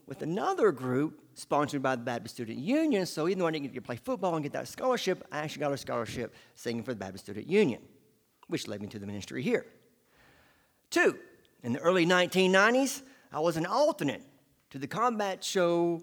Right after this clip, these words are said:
American Gladiators when they were on tour here in the Tri-Cities.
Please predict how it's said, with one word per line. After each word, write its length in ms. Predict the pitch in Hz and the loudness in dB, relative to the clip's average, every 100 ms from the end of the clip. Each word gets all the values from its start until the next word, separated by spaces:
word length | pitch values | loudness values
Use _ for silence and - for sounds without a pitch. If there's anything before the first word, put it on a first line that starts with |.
| - | -6
American 420 | 147 110 117 156 | -6 -4 -4 -4
Gladiators 840 | 165 214 220 208 185 147 120 113 113 | 0 2 2 2 4 2 0 -4 -6
when 140 | 113 | -6
they 120 | 113 | -4
were 140 | 113 127 | -4 -2
on 160 | 139 | -4
tour 400 | - 214 185 123 | -4 0 2 2
here 120 | 104 | -2
in 60 | 110 | -6
the 80 | 117 | -4
Tri-Cities. 720 | 135 127 190 170 104 - | -2 -2 0 0 -2 -12